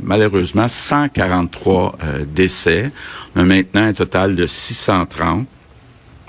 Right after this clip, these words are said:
Donc, bien sûr, euh, je veux offrir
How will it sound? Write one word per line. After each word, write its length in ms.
Donc, 220
bien 200
sûr, 460
euh, 240
je 160
veux 80
offrir 420